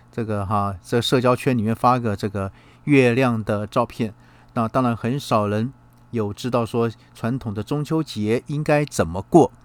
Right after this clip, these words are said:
好，所以呢，我们来看一看啊，按照我们古代的历法来解释呢，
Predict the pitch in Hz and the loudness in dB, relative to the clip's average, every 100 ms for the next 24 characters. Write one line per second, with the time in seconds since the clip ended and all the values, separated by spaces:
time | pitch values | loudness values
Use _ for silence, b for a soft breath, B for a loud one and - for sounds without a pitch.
0 | b b b b b b b b - 110 | b b b b b b b b -4 2
1 | 135 135 - - - - 131 120 120 117 | 2 2 -10 -20 -20 -2 2 4 2 0
2 | b b 98 107 - 120 117 101 - 127 | b b -2 -2 0 0 2 0 0 2
3 | 123 113 98 110 117 113 101 156 131 120 | 4 2 2 0 0 -4 0 2 2 0
4 | 160 120 101 98 120 - 104 90 - 170 | -2 -2 -2 -2 -6 -6 -8 -6 -2 0
5 | 139 131 | 0 0